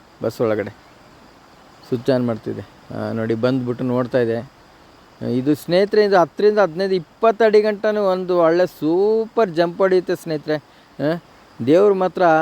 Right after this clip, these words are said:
ಈ ಆಂಜನೇಯಂಗೆ ಅದ್ಭುತವಾದ ಒಂದು ಪವರ್ ಕೊಟ್ಟಿದ್ದಾನೆ ಅಂತ ಹೇಳ್ಬೋದು, ಜಂಪಿಂಗ್ ಸ್ಕಿಲ್ ಪವರು. ಆ, ನೋಡಿ, ಇಲ್ಲಿ ಎಲ್ಲ ಓಡ್ತಾ ಇದ್ದಾರೆ ಈಗ. ನೋಡಿ, ನೋಡಿ, ನೋಡಿ ಜನರುಗಳು. ಪಿರಿಯಾಪಟ್ಟಣ ಬಸ್ ಸ್ಟ್ಯಾಂಡ್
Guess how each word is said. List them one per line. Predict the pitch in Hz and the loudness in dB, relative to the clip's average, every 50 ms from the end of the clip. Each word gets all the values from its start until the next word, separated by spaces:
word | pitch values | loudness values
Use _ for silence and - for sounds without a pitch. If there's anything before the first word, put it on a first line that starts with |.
| 165 165 160 143 | 0 -2 -2 -2
ಈ | 143 143 | -2 -2
ಆಂಜನೇಯಂಗೆ | 139 143 170 180 180 175 175 170 165 165 156 156 | -2 -2 -2 -2 -2 -2 -2 -2 -2 -2 0 2
ಅದ್ಭುತವಾದ | 156 139 127 120 113 117 127 135 156 180 160 185 170 165 165 156 | 2 2 0 -2 -4 -10 -8 -4 -4 -2 2 2 4 4 4 4
ಒಂದು | 156 156 151 135 - - | 2 0 -2 -4 -6 -4
ಪವರ್ | - 110 110 127 151 156 | -2 0 2 2 2 2
ಕೊಟ್ಟಿದ್ದಾನೆ | 143 160 147 131 151 131 143 139 139 | 2 -2 -2 -2 -2 -4 -2 -2 -2
ಅಂತ | 135 131 - 139 | -4 -4 -2 -2
ಹೇಳ್ಬೋದು, | 131 123 123 117 123 120 120 123 | -2 0 0 -2 -2 -2 -2 -4
ಜಂಪಿಂಗ್ | 120 110 123 123 123 120 135 147 147 143 131 | -4 -2 -2 -2 -2 -2 -4 -4 -4 -4 -4
ಸ್ಕಿಲ್ | - - - 139 131 120 | -6 -6 -4 -4 -2 -2
ಪವರು. | - 120 120 123 120 117 113 120 | 0 0 0 0 0 -2 -4 -6
ಆ, | - - - - - - - _ - 117 113 | -8 -14 -20 -20 -20 -20 -20 _ -10 -8 -6
ನೋಡಿ, | 117 117 117 117 117 | -4 -2 -2 -2 -2
ಇಲ್ಲಿ | 120 113 110 | -2 -2 -2
ಎಲ್ಲ | 104 110 113 120 131 139 147 | -2 -2 -2 -2 0 2 2
ಓಡ್ತಾ | 147 143 127 123 127 131 123 135 135 | 2 2 2 2 0 0 0 -2 -2
ಇದ್ದಾರೆ | 131 123 127 123 120 | 0 0 0 0 0
ಈಗ. | 117 113 | -2 -2
ನೋಡಿ, | 110 113 113 113 117 123 120 | -4 -4 -4 -4 -4 -4 -4
ನೋಡಿ, | 120 110 110 110 113 | -4 -4 -6 -6 -6
ನೋಡಿ | 110 107 107 107 110 104 | -6 -6 -8 -8 -8 -6
ಜನರುಗಳು. | 107 107 107 107 107 104 104 101 98 98 - - - - - - - - - - - - - - - - - - - - - - - - - - - - - - - - - - - - - - - - - - - - - - - - - - - - - - - - - - - - - - - - - - - - - - - - - - - - - - - - - - - - - - - - - - - - - - - - - - | -6 -6 -6 -6 -6 -6 -6 -8 -8 -12 -16 -20 -20 -20 -20 -20 -20 -20 -20 -20 -20 -20 -20 -20 -20 -20 -20 -20 -20 -20 -20 -20 -20 -20 -20 -20 -20 -20 -20 -20 -20 -20 -20 -20 -20 -20 -20 -20 -20 -20 -20 -20 -20 -20 -20 -20 -20 -20 -20 -20 -20 -20 -20 -20 -20 -20 -20 -20 -20 -20 -20 -20 -20 -20 -20 -20 -20 -20 -20 -20 -20 -20 -20 -20 -20 -20 -20 -20 -20 -20 -20 -20 -20 -20 -20 -20 -20 -20 -20 -20 -20 -20 -20 -20 -20 -16 -8 -4
ಪಿರಿಯಾಪಟ್ಟಣ | - 123 139 147 151 147 147 - - 143 127 - - 139 131 | 0 2 4 4 4 4 2 0 -2 -4 -4 -4 -4 -4 -4
ಬಸ್ | 123 120 110 123 120 - | -4 -4 -2 -4 -4 -4
ಸ್ಟ್ಯಾಂಡ್ | - - - 156 139 123 98 76 58 | -4 -6 -2 -2 -2 -2 -2 -6 -10